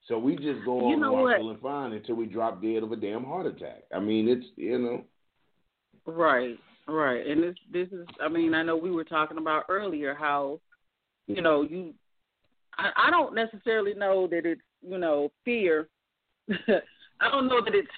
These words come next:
Speaker 2: fear above mistrust when we talk about, you know, um,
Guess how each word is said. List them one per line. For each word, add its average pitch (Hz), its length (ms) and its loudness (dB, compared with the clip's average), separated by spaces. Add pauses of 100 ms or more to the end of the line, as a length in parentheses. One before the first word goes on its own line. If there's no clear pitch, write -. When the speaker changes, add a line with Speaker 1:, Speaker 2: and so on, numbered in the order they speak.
(120)
Speaker 2:
fear 196 460 4 (440)
above 180 500 4
mistrust - 680 0
when 170 200 0
we 185 120 -2
talk 160 260 0
about, 147 500 4 (440)
you 190 140 0
know, 143 340 2
um, 135 560 -2